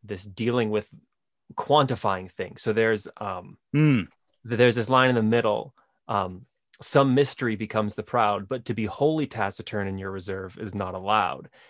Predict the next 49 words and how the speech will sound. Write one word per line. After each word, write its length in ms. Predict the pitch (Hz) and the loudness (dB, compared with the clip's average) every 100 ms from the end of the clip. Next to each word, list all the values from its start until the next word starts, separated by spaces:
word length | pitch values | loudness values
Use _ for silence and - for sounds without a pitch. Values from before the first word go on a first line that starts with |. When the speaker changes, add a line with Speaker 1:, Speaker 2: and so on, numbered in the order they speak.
| _ _ | _ _
Speaker 1:
Say 280 | - 147 156 | 0 4 4
Speaker 2:
Hmm. 20 | |
Speaker 1:
something 340 | 143 123 117 | 4 2 0
to 120 | 110 110 | 0 -2
us 140 | - | -4
we 180 | 107 107 | -8 -6
can 200 | 101 92 | -6 -8
learn 540 | 98 131 139 120 110 | -2 0 2 2 0
by 160 | 101 98 | 0 -2
heart, 380 | - 107 101 104 | 0 0 0 -2
and 120 | 98 | -6
when 140 | 98 | -4
alone, 380 | 95 98 107 104 | -4 -2 0 0
repeat. 580 | 92 - - 131 - - _ _ _ _ | -4 -12 -12 -10 -10 -14 _ _ _ _
Say 280 | - 156 185 | 2 6 6
something, 420 | - 123 107 107 | 4 0 0 -2
and 80 | 107 | -4
it 120 | 104 | -6
says, 180 | 117 101 | -6 -4
'I 140 | 98 | -6
burn,' 500 | 98 123 120 110 98 - _ _ - - | -6 -2 0 0 -2 -8 _ _ -8 0
but 160 | 135 | 0
say 320 | - - 175 | 0 0 2
with 220 | 185 165 131 | 2 0 0
what 180 | 143 | -2
degree 300 | - 113 113 | -2 -6 -4
of 80 | 110 | -4
heat. 500 | - - 175 113 - - | -6 -8 -6 -8 -16 -8
Talk 240 | 113 107 | -4 -4
Fahrenheit, 720 | - - 143 156 131 107 - | -4 0 2 2 0 -2 -4
talk 200 | - 110 - | 0 0 0
centigrade, 680 | - 131 127 107 104 98 107 | 0 0 0 -4 -4 -6 -4
use 200 | 110 107 | -4 0
language 500 | 117 135 127 120 110 | 2 4 2 -2 -4
we 140 | 113 | -8
can 160 | 113 104 | -8 -8
comprehend. 640 | 104 101 - 98 104 101 - - - _ | -8 -6 -6 -6 -8 -10 -18 -20 -20 _
Tell 240 | - 139 151 | -2 2 2
us 160 | 135 | 2
what 160 | 120 110 | -2 -2
elements 460 | 107 113 104 - 101 | 0 0 -4 -8 -12
you 100 | 98 | -10
blend. 460 | 101 98 101 107 | -6 -6 -6 -12
It 120 | - 104 | -12 -6
gives 240 | 113 101 | -6 -4
us 120 | 101 | -6
strangely 600 | - - 131 139 123 117 | -6 0 0 0 -2 -4
little 260 | 110 107 95 | -4 -6 -6
aid, 380 | 101 98 101 | -8 -8 -10